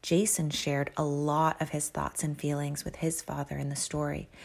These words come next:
and we saw how those thoughts and feelings changed his behaviors.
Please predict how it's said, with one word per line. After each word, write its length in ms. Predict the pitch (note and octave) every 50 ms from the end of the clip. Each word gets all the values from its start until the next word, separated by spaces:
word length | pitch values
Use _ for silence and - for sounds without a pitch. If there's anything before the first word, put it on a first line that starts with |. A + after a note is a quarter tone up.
| - - - -
and 140 | - G#3+ A3+
we 120 | C#4 E4+
saw 520 | G4 - - - - F3+ G3+ G3+ E3+ D#3
how 280 | D3 - - - D3+ D3+
those 300 | D3 D#3 D#3 D#3 - -
thoughts 520 | - - D3+ D#3 - - - - - - -
and 180 | - C#3+ C#3 -
feelings 600 | - F3 F#3 F3+ E3 - - D#3+ - - - - -
changed 460 | - - C#3+ C3+ C#3 C#3+ D3 - -
his 160 | - F3 -
behaviors. 800 | - F#3+ F3+ F#3 G3+ G#3+ - D#3+ C#3+ C3+ - - - - -